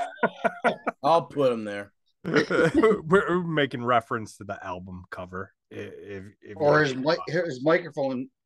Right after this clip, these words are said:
Speaker 3: stand.
Speaker 2: So the song I picked is deep, deep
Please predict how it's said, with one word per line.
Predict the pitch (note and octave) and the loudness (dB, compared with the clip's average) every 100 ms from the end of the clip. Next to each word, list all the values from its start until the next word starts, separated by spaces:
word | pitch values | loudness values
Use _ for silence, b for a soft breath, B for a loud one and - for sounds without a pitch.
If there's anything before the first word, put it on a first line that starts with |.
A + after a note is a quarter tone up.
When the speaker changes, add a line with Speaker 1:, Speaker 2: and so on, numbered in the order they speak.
| _ _ | _ _
Speaker 3:
stand. | - - A#2 C3 D3 - _ _ b b b - | -10 -6 -4 -4 -8 -12 _ _ b b b -14
Speaker 2:
So | F#3 F#3+ D#3+ D#3+ D3 - _ _ _ _ | -4 4 6 6 2 -4 _ _ _ _
the | E3+ - | -4 -2
song | - E3+ F3 F3 D#3+ | 2 6 6 4 0
I | B2 B2+ | 0 2
picked | C3+ - F2+ - _ b b b - - - | 0 -6 -16 -16 _ b b b -10 -10 -12
is | B2+ A2 - - _ _ | -8 -10 -10 -20 _ _
deep, | - E3+ F3+ F3+ - _ - A#2 _ | 0 2 2 -4 -20 _ -20 -20 _
deep | E3 F3+ F3+ | -2 -2 -2